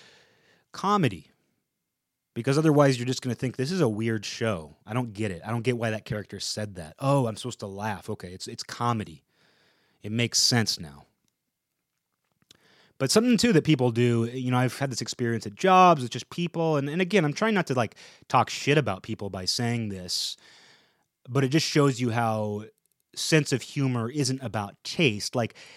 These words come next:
I've worked with people before and known people where, like, literally their entire social currency is quoting sitcoms to each other. They don't say anything, they don't come up with anything on their own. They just,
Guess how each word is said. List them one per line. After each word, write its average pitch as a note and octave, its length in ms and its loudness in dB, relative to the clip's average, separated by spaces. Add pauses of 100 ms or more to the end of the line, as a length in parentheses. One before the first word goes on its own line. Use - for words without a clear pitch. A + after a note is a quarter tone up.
(360)
I've F#3 160 -2
worked G3 220 6
with G3+ 100 2
people D#3 240 0
before C#3 460 2
and A2 80 0
known A#2 240 -4
people A#2+ 360 -4
where, A#2+ 140 -2
like, A#2+ 220 -8
literally F3+ 520 4
their B2+ 340 -2
entire D#3 960 -4 (100)
social C3+ 520 0
currency A#2 840 -2
is G#2 80 -6
quoting C3 400 2
sitcoms F#2 640 -6
to F#2+ 120 -10
each F2 200 -12
other. E2+ 260 -14 (1160)
They C#3 80 6
don't D#3 120 6
say D3+ 240 6
anything, F3+ 420 6
they D#3+ 60 6
don't F3+ 120 4
come F#3+ 160 6
up D3+ 80 4
with C#3+ 120 2
anything F3 380 6
on F3+ 100 4
their D#3 140 6
own. A#2 240 2
They A#2+ 80 2
just, B2+ 180 0